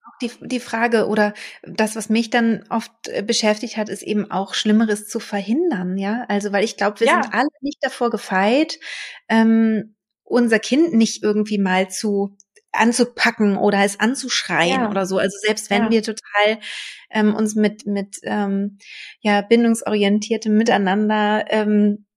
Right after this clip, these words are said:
Speaker 1: äh, beschäftigt
Speaker 2: Mhm.
Speaker 1: haben und, und, äh, intelligent sind und so <laughs> weiter und so fort, so diese
Speaker 2: Mhm.
Speaker 1: ganzen Sachen halt
Speaker 2: Mhm.
Speaker 1: durchdacht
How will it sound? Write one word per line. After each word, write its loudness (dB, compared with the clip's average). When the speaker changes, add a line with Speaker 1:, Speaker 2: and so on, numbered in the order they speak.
Speaker 1:
äh, -10
beschäftigt 2
Speaker 2:
Mhm. -4
Speaker 1:
haben 2
und, 0
und, -2
äh, -2
intelligent 0
sind 4
und 2
so 4
<laughs> 4
weiter 0
und -2
so 0
fort, 0
so 4
diese 0
Speaker 2:
Mhm. 2
Speaker 1:
ganzen -2
Sachen -12
halt 0
Speaker 2:
Mhm. -4
Speaker 1:
durchdacht -2